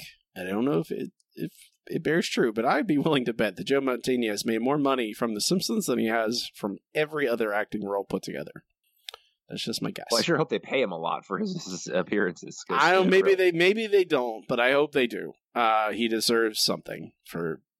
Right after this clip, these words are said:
Speaker 1: making Fat Tony such a beloved character. Um, this episode begins with a Saint Patrick's Day parade, which they've used as a <laughs> inciting incident before in, uh, Homer versus the Eighteenth Amendment.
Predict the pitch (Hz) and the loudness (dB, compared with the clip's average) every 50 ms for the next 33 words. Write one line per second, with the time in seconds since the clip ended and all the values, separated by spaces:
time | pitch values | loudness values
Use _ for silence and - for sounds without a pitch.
0 | _ _ _ _ - _ _ - 98 110 101 - 110 110 104 - 101 95 - - | _ _ _ _ -20 _ _ -6 -4 -4 -4 -4 -6 -10 -8 -6 -6 -6 -4 -6
1 | - 92 85 82 85 80 - - - - - 190 - 151 151 165 - - - - | -6 -6 -6 -6 -6 -6 -8 -8 -8 -8 -8 -8 -8 -8 -10 -10 -12 -14 -14 -14
2 | 69 60 - - - - - - - - - - - - - - - - _ _ | -14 -14 -14 -14 -12 -12 -14 -14 -16 -18 -18 -18 -20 -20 -20 -20 -20 -20 _ _
3 | _ _ - 135 131 120 113 101 98 95 98 - _ _ _ _ _ _ _ - | _ _ 0 2 2 2 2 0 -4 -8 -16 -20 _ _ _ _ _ _ _ -12
4 | - _ _ - - - 190 185 - - 208 185 160 151 113 156 165 180 170 160 | -12 _ _ -2 -2 0 0 2 2 2 2 2 0 -2 0 2 4 4 2 2
5 | 151 180 196 190 175 - - 233 254 240 _ - - - 180 202 196 - - 143 | 0 2 2 4 4 4 4 4 2 0 _ -6 -2 2 2 2 2 2 0 0
6 | - - - - - - - - - 113 107 104 101 98 - - - - 110 101 | 0 0 -2 -4 -4 -6 -4 0 2 2 2 2 0 -2 -4 -4 -4 -2 -2 -2
7 | 98 92 87 82 - - - - - - _ _ _ _ _ _ _ _ _ 220 | -2 -4 -6 -8 -8 -10 -12 -14 -16 -18 _ _ _ _ _ _ _ _ _ -2
8 | 208 196 - - - - - _ _ _ _ _ _ _ _ - 104 107 101 101 | -2 0 0 0 0 0 -2 _ _ _ _ _ _ _ _ -6 -2 0 0 0
9 | 104 104 113 113 117 120 120 127 120 117 - 151 131 113 113 120 127 - _ _ | 0 0 0 0 0 0 2 2 2 2 2 2 2 2 2 0 -2 -4 _ _
10 | _ _ _ _ _ - - 170 165 - - 151 139 - - 170 175 180 196 202 | _ _ _ _ _ -4 -2 -2 0 2 0 0 2 2 4 4 4 4 2 0
11 | 196 165 165 165 - 175 185 185 - - 208 208 - - - 143 113 123 175 247 | 0 0 0 0 2 2 2 2 2 0 0 -2 -2 -2 0 0 2 2 2 2
12 | 320 _ _ _ _ _ _ _ _ - - 123 123 117 110 104 104 101 101 98 | 0 _ _ _ _ _ _ _ _ -4 0 0 2 2 0 -2 -2 -2 0 0
13 | 98 95 95 95 95 92 - - _ _ _ _ _ - - 123 117 113 113 117 | 2 2 0 0 -2 -2 -4 -8 _ _ _ _ _ -6 -4 -2 -2 -2 0 -2
14 | 107 - 120 113 107 - 127 110 - - 117 147 156 123 143 190 | -2 0 0 0 0 0 0 -2 0 2 2 2 4 2 2 0